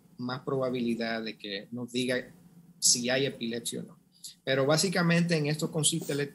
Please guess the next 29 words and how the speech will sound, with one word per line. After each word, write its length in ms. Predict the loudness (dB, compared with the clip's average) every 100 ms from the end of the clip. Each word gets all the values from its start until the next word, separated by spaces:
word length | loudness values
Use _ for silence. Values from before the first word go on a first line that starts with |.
| -8
el 120 | -4
electroencefalograma. 1000 | -2 -2 -2 -6 -4 -4 -4 -6 -10 -18 -20 -20 -16 2
Y 120 | 4
el 100 | 6
otro 220 | 4 2
estudio 440 | 0 0 2 2
importante 560 | 2 0 -2 -2 -2 -2
que 120 | -4
hacemos 320 | -4 -4 -4
para, 420 | -2 -2 0 -2 -6 -20 -20 -10 -10 -10 -20 -4
eh, 380 | 0 2 2 -2 -12 -20 _ _ 0
para 460 | 4 4 2 -6 0
que 120 | 2
nos 400 | 4 4 2 0 -10 -12 -20 _
diga 640 | 0 4 6 6 6 2 -8 -2
qué 160 | 4 4
tipo 500 | 4 2 2 4 4
de 80 |
epilepsia, 840 | 4 4 4 4 6 4 4 4 4
si 200 | 4 4
hay 140 | 2
una 180 | 2 2
cicatriz, 600 | 2 0 -2 0 0 2
dónde 260 | 2 2
está, 360 | 0 -2 -2 -2
porque 280 | -2 -6 -4
no 120 | -4
es 60 | -2
para 440 | 2 2 2 0